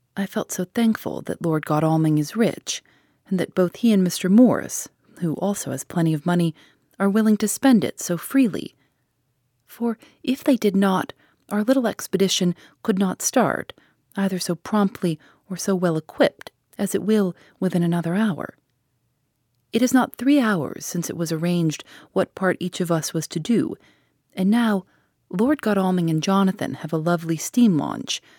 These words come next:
with steam up ready to start at a moment's notice. Doctor Seward and Mister Morris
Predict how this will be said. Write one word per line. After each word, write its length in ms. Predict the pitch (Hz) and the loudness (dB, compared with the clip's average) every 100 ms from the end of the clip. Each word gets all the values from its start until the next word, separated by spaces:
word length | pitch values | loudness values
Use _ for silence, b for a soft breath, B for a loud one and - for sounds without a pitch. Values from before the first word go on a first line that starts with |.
| b b - | b b -12
with 120 | 175 | -10
steam 440 | - 233 214 175 B B B | -4 0 2 2 B B B
up 220 | 190 - | -10 -2
ready 180 | 190 180 | -2 -2
to 100 | 165 | -4
start 280 | - 180 170 | -4 -2 -2
at 100 | 160 | -2
a 40 | |
moment's 420 | 165 170 165 - | 0 0 -2 0
notice. 500 | 226 208 - - - - b _ _ _ _ _ _ _ _ 180 | 0 0 -2 -10 -14 -14 b _ _ _ _ _ _ _ _ -4
Doctor 340 | 190 - 175 | -4 -4 -8
Seward 500 | - 277 185 - - - | -2 0 0 -2 -8 -4
and 160 | 160 | -2
Mister 240 | 160 - 165 | -2 -2 0
Morris 400 | 175 170 160 | 2 2 -2